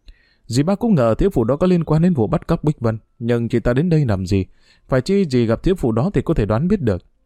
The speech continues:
Dì ngó chú Bạch hỏi, "Sao hồi nãy chú không kêu tôi?" "Người đó không chịu mà. Thì họ vừa ra cửa chú kêu tôi không được sao?" Chú Bạch đứng lên dồn vai nói,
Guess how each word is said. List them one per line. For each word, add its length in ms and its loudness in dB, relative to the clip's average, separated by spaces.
Dì 220 0
ngó 180 -2
chú 140 0
Bạch 200 -2
hỏi, 220 -4
"Sao 260 0
hồi 160 -4
nãy 140 0
chú 120 0
không 200 0
kêu 200 2
tôi?" 400 2
"Người 180 -6
đó 100 0
không 220 -2
chịu 240 -2
mà. 280 0
Thì 100 0
họ 100 2
vừa 180 2
ra 120 0
cửa 240 -2
chú 100 0
kêu 160 0
tôi 180 0
không 180 0
được 180 -2
sao?" 380 -2
Chú 100 0
Bạch 220 -2
đứng 220 -2
lên 200 4
dồn 260 0
vai 160 -2
nói, 260 -2